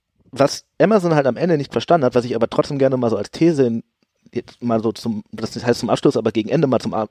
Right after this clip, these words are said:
in den Raum stellen möchte, wenn man wirtschaftlichen Erfolg haben will, gerade so im,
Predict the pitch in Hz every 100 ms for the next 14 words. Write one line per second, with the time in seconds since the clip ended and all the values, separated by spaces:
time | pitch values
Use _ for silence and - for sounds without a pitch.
0 | _ - 110 113 156 107 104 - 156 -
1 | - - 98 135 185 139 139 - 170 160
2 | - 110 - 170 - 98 98 90 101 160
3 | - _ _ _ - - 113 175 180 170
4 | 127 139 135 139 139 131